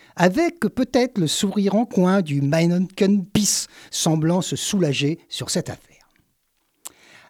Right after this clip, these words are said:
Avec des ramifications notamment en France, au Luxembourg, à Chypre, au Monténégro, en Serbie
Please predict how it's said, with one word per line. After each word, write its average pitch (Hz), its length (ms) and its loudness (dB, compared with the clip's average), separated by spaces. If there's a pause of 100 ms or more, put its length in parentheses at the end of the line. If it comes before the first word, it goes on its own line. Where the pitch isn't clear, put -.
Avec 262 520 2
des 135 260 2
ramifications 151 960 0
notamment 247 960 2 (400)
en 107 100 -6
France, 160 520 -6 (560)
au 104 120 -8
Luxembourg, 196 800 -2 (560)
à 151 80 -2
Chypre, - 440 -4 (340)
au 104 80 -4
Monténégro, 143 840 -2 (380)
en 107 140 -4
Serbie 175 640 -2